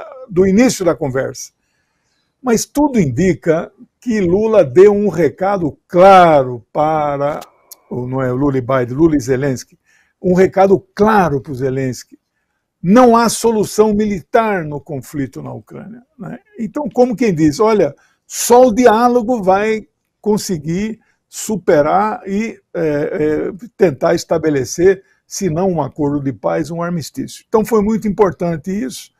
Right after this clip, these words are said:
essa, esse encontro, e tudo indica que Lula falou isso de fato,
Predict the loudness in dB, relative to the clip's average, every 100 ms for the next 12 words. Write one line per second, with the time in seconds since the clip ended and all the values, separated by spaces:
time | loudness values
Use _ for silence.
0 | _ _ _ -6 -2 -2 -4 -4 -4 -2
1 | -2 -2 -8 -4 0 0 -2 -8 -4 -4
2 | -4 _ _ -4 0 0 0 -2 -4 -4
3 | -2 2 4 4 2 4 6 8 8 8
4 | 6 2 0 -4 -12 -10 -10 -8 0 0
5 | 0 -8